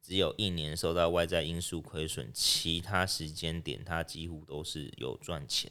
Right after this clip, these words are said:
的，而且赚钱的数字跳动不会太大。哦，什么意思呢？也就是它可能隔五年它E P S可能落在两块到三块之间。哦，那其中一年受影响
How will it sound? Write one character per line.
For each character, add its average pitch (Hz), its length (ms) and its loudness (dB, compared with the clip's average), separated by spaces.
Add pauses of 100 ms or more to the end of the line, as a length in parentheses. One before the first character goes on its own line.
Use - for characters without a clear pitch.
的， - 160 -12
而 78 80 2
且 78 240 2 (380)
赚 98 260 6
钱 76 300 2
的 76 160 4
数 92 440 0
字 90 260 -4
跳 82 340 0
动 87 300 4 (1300)
不 78 120 -18
会 85 160 -2
太 76 220 -4
大。 78 300 -4 (220)
哦， 64 180 -14 (160)
什 - 160 -20
么 76 100 -10
意 87 100 0
思 82 180 -4
呢？ 76 220 -4 (400)
也 - 80 -8
就 92 140 4
是 98 100 0
它 98 160 6
可 90 80 4
能 80 140 0
隔 90 160 4
五 85 140 0
年 73 260 -2
它 92 180 0
E 90 120 0
P 92 200 2
S 85 120 -4
可 80 120 -6
能 76 100 -4
落 87 180 0
在 85 220 4
两 78 220 -2
块 87 200 0
到 82 180 0
三 82 220 -4
块 80 180 -6
之 78 180 -10
间。 76 300 -6 (760)
哦， - 100 -16
那 95 160 4
其 87 180 0
中 90 220 2
一 101 140 0
年 78 280 0 (120)
受 87 280 4
影 82 180 -2
响 73 220 -2